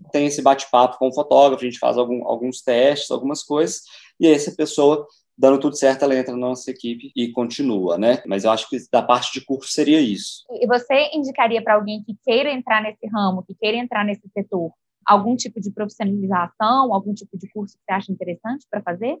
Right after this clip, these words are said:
Speaker 1: Hoje existe, né? Até na própria faculdade fumec ela tem um curso de fotografia, então é uma faculdade mesmo, quatro anos de curso de fotografia. Não conheço, assim, pra ser bem sincero, pessoas próximas que já fizeram, então não posso te falar como que ele é, né?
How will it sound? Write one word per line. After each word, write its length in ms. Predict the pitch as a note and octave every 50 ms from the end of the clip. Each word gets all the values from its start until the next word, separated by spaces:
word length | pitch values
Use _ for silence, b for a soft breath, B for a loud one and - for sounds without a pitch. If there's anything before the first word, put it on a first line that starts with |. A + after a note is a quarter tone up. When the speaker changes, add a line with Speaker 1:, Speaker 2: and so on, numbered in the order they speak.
| -
Speaker 1:
Hoje 240 | B2 C#3 D#3 D3+ E3+
existe, 400 | D3 A2+ B2+ C#3+ D#3 - - -
né? 140 | A#2+ A#2 A#2+
Até 200 | A2+ - - B2 B2+
na 100 | C3+ C3
própria 240 | - B2+ B2 - -
faculdade 300 | - - A#2 A2+ G#2+ -
fumec 280 | - A2 G#2+ G#2+ G#2+
ela 140 | - A#2 A2+
tem 160 | A#2 - C3
um 100 | D#3 D#3
curso 360 | - - A2+ A#2 - - -
de 100 | A2+ C3
fotografia, 640 | D3 C3+ D3 - C3 A#2 A#2 A2 - - A2 G#2+ B2
então 160 | C3+ - G#2+
é 40 | A2
uma 120 | A2+ A#2+ - _
faculdade 560 | - B2 - B2 G#2 G#2 G#2 A#2 B2+ B2+ B2
mesmo, 320 | G#2+ G#2 G2+ G#2+ G#2+ G#2+ -
quatro 260 | - A2 A2+ - -
anos 180 | A2+ A2+ A2 G#2+
de 100 | - -
curso 260 | - A2+ A2 G#2+ -
de 120 | - -
fotografia. 760 | - - - G#2+ G#2 A2 G2+ G2 - - A#2 A#2+ B2 C3 B2+ b b b b b b _ _ _ _ _
Não 180 | - D3+ F3+ G#3
conheço, 540 | G#3 G#3 G3+ F#3 E3+ E3+ F3+ F3+ F3 - D#3+
assim, 380 | - - D#3 D#3 D3 C#3 -
pra 40 | - -
ser 180 | - - - C3+
bem 140 | C3+ C3+ C3+
sincero, 440 | C3+ C#3+ C3+ - C3 B2 B2+ B2+ B2+ -
pessoas 340 | C3 B2+ - C3+ C3 -
próximas 380 | - - C3+ C3+ C3 - A#2+ -
que 100 | - -
já 160 | A#2 B2+ B2+
fizeram, 680 | - C3 B2+ A#2 A2+ A2+ A#2 A#2+ B2+ C3+ C#3 D3 D3 - -
então 140 | - B2+
não 140 | C3 C#3+ C#3
posso 280 | - C#3 C#3 C#3 - -
te 120 | - -
falar 260 | - C#3+ C3 B2+ B2+
como 320 | B2+ - - C3+ D3 D3+ D3
que 140 | - - C#3
ele 200 | C#3 C#3+ D3+ C#3+
é, 220 | A2+ F#2+ E2+ F2
né? 220 | F#2+ - C#3+ B2+